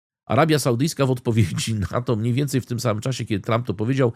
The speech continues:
już podpowiedziała, że już naprawiła na wszelki wypadek ten,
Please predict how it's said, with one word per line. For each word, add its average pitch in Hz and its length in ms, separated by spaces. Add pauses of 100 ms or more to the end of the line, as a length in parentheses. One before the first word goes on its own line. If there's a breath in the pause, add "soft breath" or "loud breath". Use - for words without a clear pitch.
(280 loud breath)
już 156 180
podpowiedziała, 120 680
że 104 140
już 123 280 (100)
naprawiła 107 540
na 90 100
wszelki 104 280
wypadek 95 320
ten, 92 220